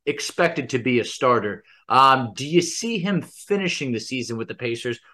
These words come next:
or does this feel like just kind of a matter of time before, you know, the, the way is kind of paved for, you know, Bennedict Mathurin to make his way in the starting lineup?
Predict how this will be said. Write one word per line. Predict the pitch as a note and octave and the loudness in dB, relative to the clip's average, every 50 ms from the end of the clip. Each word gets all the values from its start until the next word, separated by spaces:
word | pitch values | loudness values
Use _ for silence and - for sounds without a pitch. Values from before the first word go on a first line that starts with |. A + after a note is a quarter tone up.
| _ _ | _ _
or | - C3+ | -2 0
does | D3 E3+ E3+ E3+ | 0 0 0 0
this | F3 F3 E3+ | -2 -6 -4
feel | - - F3 F3 E3+ | 0 4 6 6 6
like | D3+ C#3 C#3 - | 6 4 2 0
just | D3+ C#3 - | -4 -6 -6
kind | - C#3+ D3 D3 | -4 -4 -2 -2
of | B2+ | -2
a | A#2 | -2
matter | A2 A2+ A#2+ B2 B2+ B2 B2 A#2+ | 0 0 2 2 4 4 4 2
of | G2 - | 2 -2
time | - - A#2+ B2 B2 B2 A#2+ A#2+ A2+ G#2 | -2 2 4 6 6 6 4 2 0 -4
before, | G#2+ - - C#3 B2 A#2+ A#2+ A2+ A2+ - _ _ _ _ - | -8 -8 -6 -2 0 2 2 0 0 -4 _ _ _ _ -4
you | - G3 | -2 0
know, | F3 D3+ | 0 0
the, | D#3 D#3+ E3+ | -2 -4 -2
the | D3+ D#3 | 0 2
way | D3+ C#3+ D#3+ E3 E3 D#3+ | 2 4 4 4 4 4
is | D3+ C#3 - | 4 2 0
kind | - D#3 D#3 D3 C3 | 0 -2 0 0 -2
of | - - | -4 -8
paved | - - - D#3+ D#3 D3 C#3 C3+ B2 A#2 G2+ - - | -10 -6 -2 2 4 4 4 4 2 0 -2 -6 -16
for, | - - D3 C3+ C3 B2+ B2 B2 A#2+ A#2+ A#2+ - _ _ _ | -6 -2 0 2 4 6 6 6 6 4 2 -2 _ _ _
you | - E3 | -12 -10
know, | C#3 | -6
Bennedict | A#2 D3 C#3+ C#3 C3+ - - | -2 -2 0 0 0 0 2
Mathurin | C3+ C3 C3 A#2+ B2 A#2+ A#2 | 2 4 4 2 2 -2 -4
to | A2+ | -4
make | A2+ A2+ A2+ A2+ | -2 -2 -2 -2
his | A#2+ G2+ G#2 | -4 -6 -4
way | G#2+ A2 G#2 | -4 -4 -4
in | G2+ F#2+ | -4 -6
the | |
starting | - - A2+ G#2+ G2+ G2 G2 | -8 -6 -4 -4 -4 -4 -8
lineup? | G2 G2 G2+ - | -12 -14 -16 -16